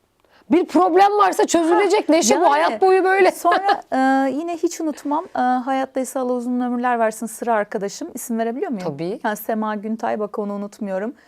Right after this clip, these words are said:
Speaker 2: "Ne yapıyorsun sen?" dedi. Şimdi gururla defterimi açmışım, ödev kontrolü
Speaker 1: Güya.
Speaker 2: olacak. Yapmışım. "Ama," dedi, "sen gördüğünü yazmışsın." dedi. "E, hoca onu yapın demedi mi zaten?" dedim hani.
Speaker 1: Oy.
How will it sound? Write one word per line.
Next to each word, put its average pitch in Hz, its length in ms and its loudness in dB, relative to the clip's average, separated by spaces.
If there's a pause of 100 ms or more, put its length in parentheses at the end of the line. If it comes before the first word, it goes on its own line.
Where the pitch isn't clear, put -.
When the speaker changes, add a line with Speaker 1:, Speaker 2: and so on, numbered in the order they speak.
(300)
Speaker 2:
"Ne 220 60 0
yapıyorsun 277 460 -2
sen?" 196 340 -2
dedi. 269 200 -2
Şimdi 214 260 -4
gururla 208 420 2
defterimi 208 400 0
açmışım, 214 400 -2
ödev 196 300 0
kontrolü 196 420 0
Speaker 1:
Güya. 208 200 4
Speaker 2:
olacak. 214 340 2 (320)
Yapmışım. 214 480 -2 (220)
"Ama," 185 180 -6
dedi, 196 140 -6
"sen 214 460 -6
gördüğünü 202 400 0
yazmışsın." 240 580 -4
dedi. 196 280 -8 (340)
"E, 190 60 -8
hoca 190 260 -2
onu 196 120 -2
yapın 190 300 -4
demedi 370 260 -4
mi 480 100 -4
zaten?" 175 520 -6
dedim 160 200 -8
hani. 156 240 -10
Speaker 1:
Oy. 240 360 -6